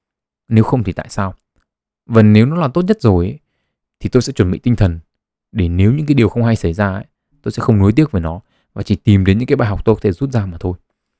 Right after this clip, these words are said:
Nuối tiếc ấy là một cái điều tốt bởi vì nó giúp chúng ta học hỏi và tiến bộ. Nhưng mà nếu mà cả đời chúng ta toàn những cái nuối tiếc ấy, hoặc chúng ta chỉ nghĩ về những cái nuối tiếc mà chúng ta không nghĩ về những cái bài học nó mang đến ấy, thì không những chúng ta không thể cải thiện cuộc sống của mình,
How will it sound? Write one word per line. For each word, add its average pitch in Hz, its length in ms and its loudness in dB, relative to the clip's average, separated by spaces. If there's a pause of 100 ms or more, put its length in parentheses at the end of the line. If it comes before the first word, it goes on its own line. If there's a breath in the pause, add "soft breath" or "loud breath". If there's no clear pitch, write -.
(400)
Nuối 135 240 4
tiếc 233 220 0
ấy 208 100 -10
là 113 100 0
một 98 100 0
cái 120 60 -2
điều 113 120 2
tốt 160 220 0
bởi 101 140 -2
vì 87 80 -4
nó 95 120 -2
giúp 156 200 -6
chúng 120 100 -8
ta 123 80 -2
học 110 160 -4
hỏi 85 140 -2
và 78 100 -16
tiến 95 160 0
bộ. - 160 -2 (500)
Nhưng 135 120 -2
mà 120 60 4
nếu 104 220 2
mà 185 180 2
cả 90 100 -2
đời 87 260 0
chúng 104 160 -4
ta 110 120 0
toàn 85 280 -2
những 101 100 -12
cái 95 80 -4
nuối 98 140 0
tiếc 165 200 -4
ấy, - 100 -18 (180)
hoặc 127 140 -4
chúng 139 100 -4
ta 156 60 0
chỉ 117 200 0
nghĩ 113 260 0
về 185 100 -4
những 113 140 -4
cái 117 60 0
nuối 123 120 2
tiếc 202 220 -2
mà 110 60 -4
chúng 135 120 -12
ta 139 80 -8
không 143 140 -2
nghĩ 233 140 -2
về 214 120 -2
những 123 120 -6
cái 143 100 -2
bài 139 140 -2
học 98 160 -4
nó 92 80 -6
mang 113 180 0
đến 101 160 2
ấy, 156 120 -8 (680)
thì - 80 -14
không 120 180 0
những 135 140 -2
chúng 127 140 -12
ta 127 60 -2
không 127 180 -2
thể 101 80 -2
cải 87 160 -10
thiện - 180 -6
cuộc 95 100 -6
sống 113 160 -4
của 113 100 -8
mình, 87 160 -2